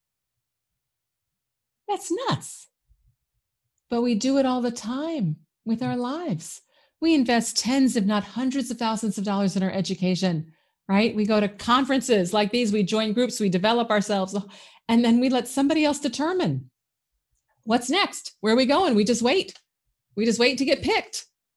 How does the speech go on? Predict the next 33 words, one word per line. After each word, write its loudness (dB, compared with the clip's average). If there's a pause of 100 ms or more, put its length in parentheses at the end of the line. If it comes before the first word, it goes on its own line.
(380)
right? -4 (240)
We 2
hope 4
that 2
it's -2
gonna 2
happen. -2 (140)
Hope 2
is 2
not 2
a 0
strategy. -6 (480)
Hope -2
is -6
not -6
a -6
strategy. -6 (160)
Be -2
more -4
intentional. -6 (580)
Decide -4
what -2
you 0
want -2
out 0
of -2
life, -2
out -2
of -2
your -2
career, -4 (360)
and 0
then 0